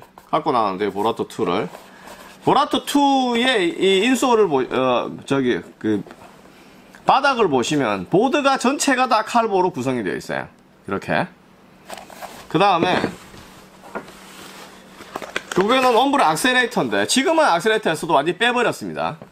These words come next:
여기 보시면, 아, 하프로 지금 전족부 쪽에 풀레인지가 아닌 상태로 하프 바-, 방식으로 요렇게 똑같은 칼보가 들어가 있어요,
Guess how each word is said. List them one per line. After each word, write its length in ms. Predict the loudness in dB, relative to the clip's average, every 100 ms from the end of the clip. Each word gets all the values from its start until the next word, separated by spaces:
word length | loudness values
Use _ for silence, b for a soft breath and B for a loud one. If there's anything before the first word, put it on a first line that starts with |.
| -2
여기 120 | 0
보시면, 680 | 2 2 2 2 0 0 -6 b b b
아, 100 | -2
하프로 520 | 2 2 0 0 0
지금 540 | 2 0 0 -2 -4 -6 -4 -2
전족부 380 | 0 0 -2 -2
쪽에 340 | 0 2 0
풀레인지가 640 | 0 0 0 0 0 2 2
아닌 200 | 0 0
상태로 420 | 0 0 0 0
하프 300 | 2 0 2
바-, 240 | 2 2
방식으로 640 | 0 -2 -2 -4 0 0 2
요렇게 640 | 0 0 0 2 0 -4 _ _ _ -20 -20 _ _ _ -20 _ _
똑같은 360 | 0 0 2 0
칼보가 440 | 2 2 2 0
들어가 280 | 0 0 -2
있어요, 220 | -4 -8